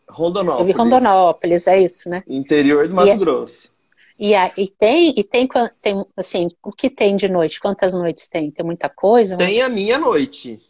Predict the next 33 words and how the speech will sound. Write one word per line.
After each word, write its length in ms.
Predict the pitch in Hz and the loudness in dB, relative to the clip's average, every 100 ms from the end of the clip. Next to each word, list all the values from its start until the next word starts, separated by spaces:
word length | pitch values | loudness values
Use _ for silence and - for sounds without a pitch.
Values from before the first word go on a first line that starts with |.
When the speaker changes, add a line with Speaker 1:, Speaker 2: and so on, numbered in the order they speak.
| _ _ _ - | _ _ _ -8
Speaker 2:
Ah, 360 | 285 277 277 311 | -2 0 0 0
Speaker 1:
Na 20 | |
ci-, 180 | 339 359 | 0 -2
Speaker 2:
você 140 | 311 | -4
tem 200 | 220 233 | -6 -6
noite. 800 | 269 196 185 208 220 220 _ - - | -6 -6 -6 -6 -6 -8 _ -18 -8
Speaker 1:
na 300 | 147 175 226 | -2 -2 -2
Speaker 2:
É. 20 | |
Speaker 1:
cidade 1080 | - 254 165 143 143 170 156 139 127 113 107 _ _ _ | -6 -8 -2 0 2 0 -2 -10 -14 -14 -16 _ _ _
tem 180 | - 151 | -10 -10
cinco 520 | 160 - 185 190 208 | -12 -12 -12 -12 -14
comediantes. 1000 | 180 214 208 202 220 202 123 - - - _ _ _ _ _ _ _ _ - | -4 -4 -2 -4 -4 -4 -6 -12 -20 -20 _ _ _ _ _ _ _ _ -16
Então, 280 | 117 147 | -10 -4
assim, 260 | 156 - 143 | -4 -2 -2
a 100 | 127 | -2
gente 340 | 135 185 196 | 0 0 0
Speaker 2:
Entendi. 0 | |
Speaker 1:
reúne 500 | 156 160 160 165 170 | 2 4 4 2 -2
todo 300 | 170 180 180 | -2 -2 -2
mundo 420 | 180 165 175 220 254 | -2 -2 -2 -4 -8
e 80 | |
faz 400 | 233 185 170 175 | -6 -2 -2 -2
uma 180 | 175 196 | -4 -4
noite 420 | 220 165 165 - | -2 0 0 -4
mensal 640 | 175 175 170 160 135 151 240 | -8 -6 -4 -2 -2 -4 -8
num 240 | 175 156 | -14 -8
bar 380 | 135 127 135 220 | -4 -4 -2 -2
Speaker 2:
Ah, 220 | 214 202 | 0 2
legal. 400 | 180 180 165 160 | 2 2 0 0
Speaker 1:
aqui. 360 | 165 - 147 165 | -4 -4 -4 -4
Speaker 2:
Sim. 360 | - 185 180 | -6 -2 0
Speaker 1:
Porque, 220 | 180 190 254 | 0 -2 -2
assim, 460 | 349 - 127 113 | -4 -4 -6 -10